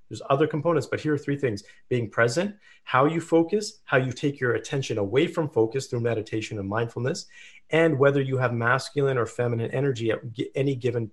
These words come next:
point in time. If you learn to focus on those three things, you will maximize your energy levels. And that energy level will actually spike through the roo-, roof if you can do that.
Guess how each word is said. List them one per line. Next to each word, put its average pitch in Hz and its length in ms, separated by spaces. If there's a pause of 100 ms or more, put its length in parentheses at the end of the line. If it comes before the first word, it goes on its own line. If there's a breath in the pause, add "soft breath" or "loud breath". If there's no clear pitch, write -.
point 113 320
in 107 120
time. 117 300 (480 soft breath)
If 127 120
you 127 120
learn 170 280
to 151 140
focus 170 380
on 139 100
those 131 220
three 127 160
things, 156 360 (280 soft breath)
you 151 160
will 165 100
maximize 131 800
your 120 240 (180)
energy 143 420
levels. - 480 (960)
And 127 140
that 127 140
energy 147 400
level 120 260
will 120 120
actually 123 240
spike - 500
through 139 160
the 127 80
roo-, 135 320
roof 160 280
if 127 140
you 117 80
can 110 180
do 156 140
that. - 280